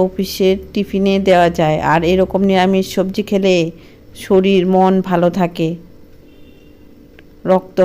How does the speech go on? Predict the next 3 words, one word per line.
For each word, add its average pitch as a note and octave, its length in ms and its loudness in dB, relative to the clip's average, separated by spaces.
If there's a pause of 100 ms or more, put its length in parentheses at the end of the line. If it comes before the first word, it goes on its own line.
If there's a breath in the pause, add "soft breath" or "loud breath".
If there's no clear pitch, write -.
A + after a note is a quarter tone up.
হয়। E3+ 260 0 (3250)
দেখেই F3+ 400 2
তো - 40 0